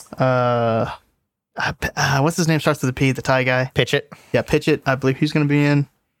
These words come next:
Speaker 2: You know the answer.
Speaker 1: <sighs> Is it the brother?
Speaker 2: <laughs> No.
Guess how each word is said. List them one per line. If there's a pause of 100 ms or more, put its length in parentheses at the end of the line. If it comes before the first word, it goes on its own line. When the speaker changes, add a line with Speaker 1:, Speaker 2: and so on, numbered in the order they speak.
(440)
Speaker 2:
You
know
the
answer. (360)
Speaker 1:
<sighs> (360)
Is
it
the
brother? (1120)
Speaker 2:
<laughs> (420)
No.